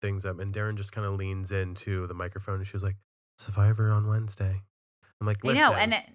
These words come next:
Speaker 2: yeah, I'm just like,
Speaker 1: <laughs>
Speaker 2: "Just Survivor on Wednesday. Just a reminder, just giving you a reminder."
Speaker 1: It's a lot of time. It's a big time commitment, but I, I,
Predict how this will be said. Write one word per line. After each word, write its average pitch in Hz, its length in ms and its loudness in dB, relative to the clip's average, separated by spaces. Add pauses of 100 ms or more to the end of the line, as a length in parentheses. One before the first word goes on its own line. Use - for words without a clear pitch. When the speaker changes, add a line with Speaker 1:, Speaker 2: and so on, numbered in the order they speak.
(100)
Speaker 2:
yeah, 208 180 0
I'm 208 120 2
just 233 220 -2
like, 226 140 -2
Speaker 1:
<laughs> 135 180 -2
Speaker 2:
"Just - 320 -16
Survivor 175 400 2
on 185 140 -4
Wednesday. 143 420 -10
Just - 300 -14
a 269 40 -16
reminder, 370 520 -2
just 285 260 -8
giving 262 240 -8
you 240 160 -6
a 220 60 -8
reminder." 180 720 -6 (240)
Speaker 1:
It's 113 260 -12
a 139 60 -6
lot 139 300 0
of 185 140 -4
time. 151 380 0
It's 143 120 -4
a 175 60 0
big 214 280 0
time 131 380 -4
commitment, 156 460 -8
but 117 100 -2
I, 110 160 -2 (120)
I, 107 100 -6